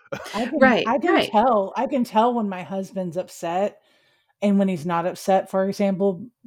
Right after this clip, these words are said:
Speaker 2: through his text messages. I don't know how to
Speaker 3: Yes, yeah.
Speaker 2: explain it, but
Speaker 3: No,
Speaker 2: it's,
Speaker 3: I'm the
Speaker 2: it's
Speaker 3: same
Speaker 2: not
Speaker 3: thing with
Speaker 2: just
Speaker 3: my
Speaker 2: him.
Speaker 3: husband, yeah. 'Cause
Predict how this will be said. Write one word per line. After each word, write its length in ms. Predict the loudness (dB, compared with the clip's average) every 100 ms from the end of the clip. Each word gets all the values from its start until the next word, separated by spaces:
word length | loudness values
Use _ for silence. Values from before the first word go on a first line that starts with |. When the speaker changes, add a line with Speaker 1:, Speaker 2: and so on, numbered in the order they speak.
| -4
Speaker 2:
through 200 | 0 0
his 220 | -2 -6
text 360 | -10 -10 -12 -14
messages. 560 | -14 -16 -16 -14 -10
I 100 | -2
don't 120 | 2 4
know 100 | 4
how 120 | 0
to 40 | -8
Speaker 3:
Yes, 160 | -12 -8
yeah. 120 | -4
Speaker 2:
explain 120 | 0 0
it, 220 | -2 -6 _ _ _ _ _ -8
but 260 | 2 6 6
Speaker 3:
No, 120 | 6
Speaker 2:
it's, 60 | 6
Speaker 3:
I'm 80 |
the 60 | 4
Speaker 2:
it's 80 | 4
Speaker 3:
same 140 | 4
Speaker 2:
not 100 | 4
Speaker 3:
thing 100 | 2
with 100 | 0
Speaker 2:
just 60 | 0
Speaker 3:
my 100 | 0
Speaker 2:
him. 60 | 0
Speaker 3:
husband, 300 | 0 -2 -6
yeah. 260 | -6 -6 -10 _ _ _ _
'Cause 100 | -20